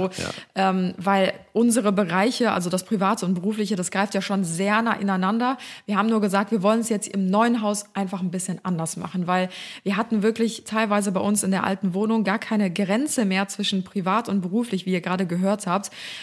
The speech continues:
Speaker 2: Wir haben zu Hause produziert, geshootet, ähm, irgendwelche Produktbilder dort abgeshootet und so. Du hattest keine Ruhe mehr zu Hause. Und, ähm, wir haben ja auch in der alten Wohnung unglaublich viel an
Speaker 1: Ja,
Speaker 2: Instagram-Fotos
Speaker 1: ja.
Speaker 2: umgesetzt, kreative Fotos. Als wir jetzt die Wohnung gestrichen haben,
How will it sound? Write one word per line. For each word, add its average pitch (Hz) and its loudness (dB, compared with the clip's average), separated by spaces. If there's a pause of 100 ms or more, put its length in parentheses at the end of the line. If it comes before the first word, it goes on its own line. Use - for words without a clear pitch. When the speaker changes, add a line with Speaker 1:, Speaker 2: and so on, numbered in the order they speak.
Speaker 2:
Wir 196 2
haben 196 0
zu 214 0
Hause 196 2
produziert, 226 -2
geshootet, 233 0 (380)
ähm, 196 0
irgendwelche 196 0
Produktbilder 233 2
dort 214 0
abgeshootet 208 -2
und 202 -2
so. 196 -2
Du 190 -8
hattest 233 -8
keine 254 -2
Ruhe 233 2
mehr - -8
zu 165 -4
Hause. 160 -2 (360)
Und, 185 0
ähm, 180 0
wir 180 -2
haben 220 2
ja 226 2
auch 196 -2
in 196 -2
der 185 0
alten 196 -4
Wohnung 190 -2
unglaublich 208 -2
viel 208 -4
an 180 -4
Speaker 1:
Ja, 208 0
Speaker 2:
Instagram-Fotos 190 0
Speaker 1:
ja. 160 0
Speaker 2:
umgesetzt, 180 0
kreative 208 -2
Fotos. 208 -2 (360)
Als 220 0
wir 208 2
jetzt 220 0
die 196 2
Wohnung 262 2
gestrichen 202 0
haben, 185 2